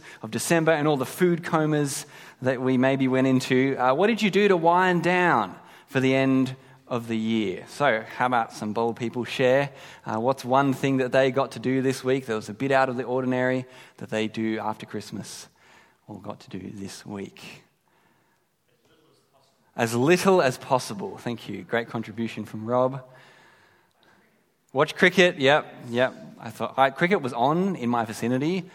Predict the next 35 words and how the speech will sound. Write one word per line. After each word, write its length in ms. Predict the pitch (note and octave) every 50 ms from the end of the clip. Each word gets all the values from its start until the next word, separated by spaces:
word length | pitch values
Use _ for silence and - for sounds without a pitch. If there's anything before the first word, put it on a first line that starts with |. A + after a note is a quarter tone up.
| - - - - _ _ _
Let's 260 | A2+ A#2 A2+ - - -
just 140 | G#2 -
say 120 | - G#2+ G2+
I 60 | F#2+
wasn't 240 | G2 G2+ F#2 A2+ A2
watching 360 | F#2+ F2 - - - - -
it. 120 | - - - - - - - - - - - - - - - - - - - - _ - - - - - - _ _ _ _ _ _ _ _ _ _ _ _ _ _ _ _ _ _ _ _
Anything 280 | A#2 G#2+ F#2+ G#2+ G2+ A2+
else? 280 | A3+ F#3 - - - - _ _ _ _ _ _ _ _ _ _ _ _ _ _ _ _ _ _ _ _ _ _ _ _ _ _ _ _ _ _ _ _ _ _ _ _ _ _ _ _ _
Did 60 | A#2+
anyone 180 | A#2 A#2+ A2 A2
get 200 | G#2+ A#2 - -
to, 100 | - G#2
like, 160 | G2+ F#2+ -
a 60 | G2+
task 480 | - - A2+ A2 A2 A#2 A2+ - - -
that 120 | F#3 F3
they 120 | - G2 G2+
never 340 | G#2 G2 G2 - - - - _ _
usually 320 | - F#3+ A2+ G#2+ - G#2
get 220 | - A2 G#2+ - -
to? 220 | - B2+ B2 B2+ B2 - _ _ _ _ _ _ _ _ _ _ _ _ _ _ _ _ _ _ _ _ _ _ F#4 F#4 _ _ F3+ F#3 _ _ _ _ _ _ _ _ _ _ _ _ _ _ _ _ _ _
Clearing 300 | - - D3 D#3+ E3+ D#3
out 120 | D3+ D#3 -
the 60 | -
kitchen 320 | - - D#3 - - C3+
cupboards. 640 | A#2+ - C#3+ C#3 C#3+ D#3 E3 E3 D3 C3+ - - -
Yep, 240 | A#2 C3+ D#3+ - -
I 120 | - A#2+ B2+
cleared 280 | - - C#3+ C3+ C3
out 140 | B2+ A#2+ G#2+
a 40 | G2+
filing 420 | - - - B2 C3 C3+ C3+ C#3 C3
cabinet 400 | - - C#3 C#3 C#3+ C3+ C3 -
today. 480 | - C#3 C3 C3+ C3+ C#3 C#3 C#3 C3+